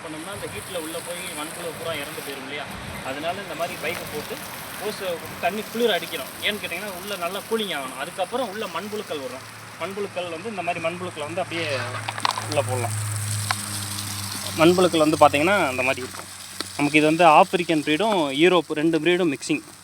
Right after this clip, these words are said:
இந்த வகையான ம-, ஒரு பெட்டுக்கு வந்து ஒரு அஞ்சு கிலோ மண்புழுக்கள் உள்ள விடலாம். இதான் ஃபர்ஸ்ட் நம்ம மண்புழுன்றது வெளியில தான் வாங்கணும். இப்ப நாங்க மண்புழு விற்பனை பண்றோம். நம்ம ஆரம்ப ஸ்டேஜ்ல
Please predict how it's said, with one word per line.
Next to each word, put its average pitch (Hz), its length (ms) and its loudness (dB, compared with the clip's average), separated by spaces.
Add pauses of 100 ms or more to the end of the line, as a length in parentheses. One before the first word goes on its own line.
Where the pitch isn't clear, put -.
(1200)
இந்த 139 140 0
வகையான 147 300 2
ம-, 143 160 0
ஒரு 151 240 0
பெட்டுக்கு 185 340 2
வந்து 214 120 -2
ஒரு 202 120 2
அஞ்சு 165 220 2
கிலோ 190 220 2
மண்புழுக்கள் 160 600 2
உள்ள 139 200 -2
விடலாம். 113 280 -4 (560)
இதான் 214 200 -6
ஃபர்ஸ்ட் 196 280 -12
நம்ம 175 280 -10
மண்புழுன்றது 214 680 -8
வெளியில 208 220 -4
தான் 196 140 -4
வாங்கணும். 147 340 -10 (180)
இப்ப 156 200 -10
நாங்க 185 280 -6
மண்புழு 190 560 -8
விற்பனை 170 320 -10
பண்றோம். 127 300 -10 (280)
நம்ம 170 180 -4
ஆரம்ப 214 420 2
ஸ்டேஜ்ல 190 480 -4